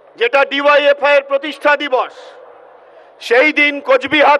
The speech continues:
থেকে ইনসাফ যাত্রা বেরিয়েছিল। পঞ্চাশটা দিন ধরে পশ্চিমবাংলার বাইশটা জেলাতে দু হাজার কিলোমিটারের বেশি রাস্তা হেঁটে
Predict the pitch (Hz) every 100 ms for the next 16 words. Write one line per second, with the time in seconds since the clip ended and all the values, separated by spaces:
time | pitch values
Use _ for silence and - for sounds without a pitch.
0 | 285 302 294 294 294 269 285 - 285 285
1 | 285 285 285 285 277 277 277 262 254 233
2 | 196 127 - - - - - - _ _
3 | _ _ _ _ 202 269 302 330 311 -
4 | 302 302 277 311 311 262 294 302 302 269
5 | 269 311 302 302 294 294 302 302 302 -
6 | - - - - - - - - - -
7 | - - 190 311 311 - 311 302 277 294
8 | 302 302 311 302 294 285 302 311 311 302
9 | 302 294 285 294 311 302 294 277 277 285
10 | 302 285 285 - - 294 262 285 302 302
11 | 302 -